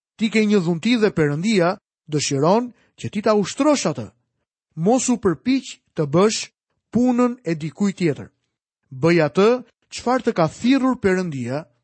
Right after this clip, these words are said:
që duhet të bësh. Të dashur miq, këtu kemi përfunduar studimin e kapitullit të dytë të librit të Numrave. Tani do të fillojmë studimin ton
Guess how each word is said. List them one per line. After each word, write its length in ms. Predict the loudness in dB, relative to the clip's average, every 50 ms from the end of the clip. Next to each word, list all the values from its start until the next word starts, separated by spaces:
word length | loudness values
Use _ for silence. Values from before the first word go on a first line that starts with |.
| _ _ -8
që 120 | -8 -6 -2
duhet 320 | 0 2 2 2 2 2
të 80 | 0 -4
bësh. 240 | -4 -6 -8 -8 -12 -14 _ _ _ _ _ _ _ _ _ _ _ _ _ _
Të 120 | -8 -2
dashur 280 | 0 0 0 2 2 2
miq, 240 | 2 2 0 0 0
këtu 140 | 0 0 2
kemi 220 | 2 2 0 0
përfunduar 720 | 0 0 -2 0 0 0 0 2 2 4 4 2 2 0
studimin 720 | -2 -6 -6 -6 -6 -2 -2 0 0 2 2 0 0 -4 _ -4
e 80 | -4 0
kapitullit 640 | 2 0 0 2 0 -2 0 2 2 2 0 0 0
të 100 | -2 -2 0
dytë 280 | 2 0 0 0 -4 _ _ -6
të 120 | -4 -2
librit 360 | 0 0 0 2 2 2 2 2
të 120 | 0 0
Numrave. 420 | 2 2 2 2 0 0 -4 -10 _ _ _ _ _ _ _ _ _
Tani 220 | -6 -2 -2 0 0
do 80 | 0
të 80 | 0 0
fillojmë 240 | 2 2 2 0 0
studimin 420 | -4 -4 -2 -2 -2 -2 -2 0
ton 280 | 2 2 2 2 0